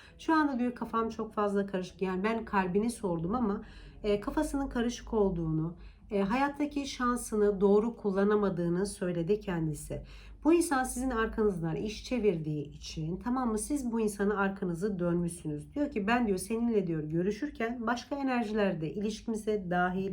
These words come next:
ettim dediği bir süreci var. Duygusu var mı? Duygusunun olduğundan bahsetti. Ee, sizinle tensel anlamda tamamlanmak istediğini, hak ettiğiniz şey neyse bunu vermek istediğini söyledi sevgili dostlarım.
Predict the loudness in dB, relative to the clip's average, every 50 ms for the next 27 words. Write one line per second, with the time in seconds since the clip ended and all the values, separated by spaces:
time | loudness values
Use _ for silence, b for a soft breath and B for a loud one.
0 | -6 -6 -8 -8 -8 -8 -6 -4 -4 -4 -4 -2 -2 -2 0 2 2 2 2 0
1 | -4 -6 -8 -6 -6 -4 -4 -4 -4 -6 -4 -4 -6 -6 -6 B B B B B
2 | B B B B -4 2 6 6 6 6 4 2 0 2 4 4 6 6 4 4
3 | 4 2 2 2 0 -4 -4 -2 0 0 0 0 -2 -2 -2 0 0 0 0 0
4 | 0 -2 0 0 0 0 0 0 0 0 0 -2 -2 -4 -8 -16 -18 -8 -4 -2
5 | 0 0 -2 -4 -6 -6 -6 -6 -6 -4 -4 -4 -4 -4 -6 -10 B B B B
6 | B B B B B 2 4 4 2 2 4 4 4 4 4 2 0 2 2 2
7 | 2 0 0 2 2 4 4 4 2 0 -2 -4 -2 -2 0 0 0 2 2 4
8 | 4 2 2 0 -4 -6 -10 -12 -6 -4 -2 0 0 2 2 2 0 0 -2 B
9 | B B B B -2 0 2 4 4 2 2 2 0 0 0 -2 -4 -4 0 2
10 | 2 2 2 2 2 4 2 2 0 -2 -4 -2 0 2 2 2 2 2 2 2
11 | 2 2 0 -4 -4 -2 0 0 2 2 2 0 0 -2 -2 0 0 0 0 -2
12 | -4 -4 -4 -2 -2 0 0 0 0 0 0 0 -2 -2 -4 -6 -6 -6 -6